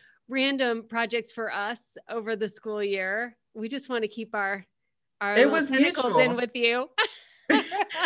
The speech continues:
Speaker 1: Like
Speaker 2: Yes, it was definitely mutual. I was tapping on, uh, my marketing director, your marketing director as well. And I was like, "Hey, can I do this?" Or, "Hey,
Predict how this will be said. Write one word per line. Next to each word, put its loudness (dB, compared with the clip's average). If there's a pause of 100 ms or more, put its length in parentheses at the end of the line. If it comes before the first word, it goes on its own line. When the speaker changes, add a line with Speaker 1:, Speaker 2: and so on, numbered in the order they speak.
(120)
Speaker 1:
Like -2
Speaker 2:
Yes, 6
it 6
was 6
definitely 4
mutual. 6
I 8
was 2
tapping 4
on, 4 (280)
uh, 8
my 4
marketing 2
director, 0
your -4
marketing 0
director -2
as 2
well. 2
And -4
I -2
was -6
like, -2
"Hey, -2
can -8
I 0
do -4
this?" -2
Or, -2
"Hey, -6